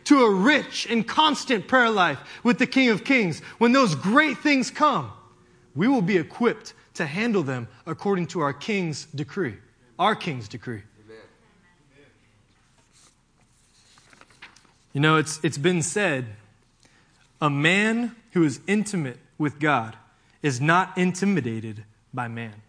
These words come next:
Speaker 2: Amen.
Speaker 1: A man who is intimate with God is not intimidated by man.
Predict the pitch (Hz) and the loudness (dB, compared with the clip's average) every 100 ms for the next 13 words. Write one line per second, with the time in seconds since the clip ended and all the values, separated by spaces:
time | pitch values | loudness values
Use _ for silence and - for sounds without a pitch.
0 | _ _ - 208 170 180 - - - - | _ _ -20 -18 -18 -20 -20 -20 -20 -10
1 | 143 151 185 226 233 180 131 220 240 226 | -4 2 4 4 4 4 0 -2 -2 -2
2 | 190 147 131 135 156 123 117 - - _ | -4 -2 -6 -2 0 0 -4 -14 -20 _
3 | - 139 123 165 202 - 151 139 220 175 | -6 -4 0 0 0 -4 -6 -2 -2 0
4 | 127 120 117 113 - 131 131 143 120 | -2 -2 -4 -10 -8 -6 -4 -6 -8